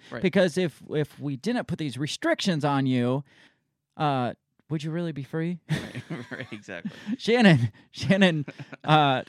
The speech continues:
Speaker 2: oh, I think we got her hooked. She says,
Speaker 1: <laughs>
Speaker 2: "Don't disrespect the hokey pokey."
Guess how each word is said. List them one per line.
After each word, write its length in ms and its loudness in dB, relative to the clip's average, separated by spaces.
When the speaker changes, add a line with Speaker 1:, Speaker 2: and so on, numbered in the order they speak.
Speaker 2:
oh, 160 4
I 180 0
think 220 -4
we 80 -4
got 160 2
her 100 4
hooked. 340 0
She 180 -2
says, 540 2
Speaker 1:
<laughs> 80 -8
Speaker 2:
"Don't 260 2
disrespect 640 0
the 100 4
hokey 260 4
pokey." 460 0